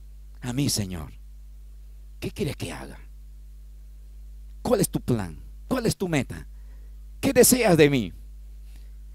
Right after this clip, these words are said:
¿Qué quieres que cambie? ¿Qué te está molestando, Señor?".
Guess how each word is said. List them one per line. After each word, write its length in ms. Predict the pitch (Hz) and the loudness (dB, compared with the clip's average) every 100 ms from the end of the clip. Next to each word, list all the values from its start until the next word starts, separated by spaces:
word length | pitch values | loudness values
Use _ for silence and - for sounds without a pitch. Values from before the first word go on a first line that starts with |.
| - | -2
¿Qué 120 | 285 | 0
quieres 300 | - 262 - | 2 4 4
que 120 | 185 | 4
cambie? 580 | - 160 120 104 90 - - - - | 0 0 0 -4 -6 -10 -16 -14 -6
¿Qué 100 | 311 | -2
te 140 | - | 2
está 180 | - 254 | 4 4
molestando, 600 | 226 190 165 - 208 156 | 4 4 2 0 -4 -2
Señor?". 400 | 135 135 120 95 | -2 -2 0 -2